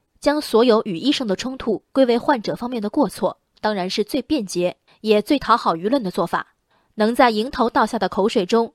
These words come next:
以卫生公安部门结论为调查依据，才需要莫大的勇气。妙贤与医院的纠纷已完成调解，其无违法犯罪记录，医闹罪名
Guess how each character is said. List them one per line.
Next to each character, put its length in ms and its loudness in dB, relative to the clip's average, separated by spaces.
以 160 -2
卫 180 2
生 220 0
公 160 -2
安 140 0
部 100 0
门 160 -2
结 180 0
论 260 4
为 100 -2
调 180 -2
查 160 -8
依 180 -8
据， 260 -8
才 160 -6
需 180 -4
要 180 0
莫 120 -6
大 140 -6
的 80 -8
勇 160 -14
气。 300 -8
妙 200 4
贤 240 2
与 120 -4
医 120 -6
院 140 2
的 80 0
纠 160 4
纷 320 0
已 160 -4
完 180 0
成 160 -8
调 240 -6
解， 220 -4
其 380 -4
无 200 -4
违 160 4
法 140 -6
犯 180 -6
罪 140 0
记 160 -2
录， 200 -4
医 160 -4
闹 160 0
罪 180 0
名 260 -6